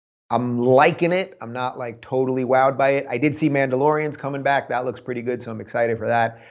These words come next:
And then last night, 'cause I can't always just watch dramas and all that stuff, um,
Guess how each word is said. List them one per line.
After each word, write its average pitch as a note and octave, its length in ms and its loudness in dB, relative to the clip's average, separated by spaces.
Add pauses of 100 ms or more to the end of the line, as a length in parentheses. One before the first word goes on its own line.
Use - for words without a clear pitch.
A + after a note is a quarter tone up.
(120)
And D3 100 2
then F3+ 140 4
last E3 240 4
night, D#3 240 -2
'cause B2 120 -8
I A#2 80 -2
can't E3+ 260 -10
always C3 320 -4
just A#2+ 200 -12
watch A#2+ 300 -2
dramas A#2 480 -6
and A2+ 80 -6
all A2+ 140 -2
that A#2+ 200 0
stuff, A2 280 -4 (440)
um, A2 580 -2